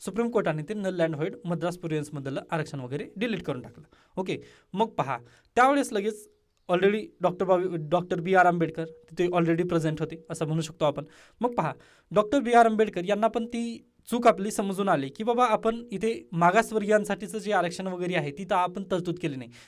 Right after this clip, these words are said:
इथं महिलांसाठी आणि बालकांसाठी तरच केलेलं आहे. व पहा, सोळा चारमध्ये काय केलेलं आहे आपण, तर मागासवर्गीयांसाठी आपण already तरतूद केलेली आहे, पण पंधराच्या, अ, जे पंधरावं कलम आहे त्यामध्ये आपण कुठेच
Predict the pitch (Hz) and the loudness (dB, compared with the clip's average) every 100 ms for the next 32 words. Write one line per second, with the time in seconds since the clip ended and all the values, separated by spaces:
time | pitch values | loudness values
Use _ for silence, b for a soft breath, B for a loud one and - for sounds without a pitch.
0 | B 214 262 208 190 214 247 240 247 233 | B 0 2 2 6 6 6 2 0 -2
1 | 240 214 202 226 214 226 240 254 247 247 | 2 0 2 -2 -4 -6 -4 -6 -4 -2
2 | 240 190 127 120 B B - 220 190 208 | 2 2 0 -10 B B -2 2 4 2
3 | - 220 247 240 240 240 240 240 220 220 | 2 6 6 6 2 0 0 2 2 2
4 | 233 214 220 254 254 B B - 214 196 | 2 2 2 -4 -10 B B -6 0 4
5 | 202 240 240 214 240 240 233 240 233 233 | 4 2 0 4 4 6 0 2 2 2
6 | 233 214 214 226 247 233 240 240 220 202 | 2 2 2 -2 0 0 0 -4 -4 0
7 | 208 151 143 226 226 208 202 233 262 480 | 0 0 -2 -6 -4 -4 -2 0 0 -4
8 | - _ _ _ 294 320 - 175 160 220 | -20 _ _ _ 2 2 0 -2 0 0
9 | - 226 240 262 302 254 226 170 180 185 | 2 4 6 4 2 2 2 0 -2 0
10 | 214 220 233 233 240 240 226 285 285 | 0 2 -2 -2 -12 -10 -4 -2 -2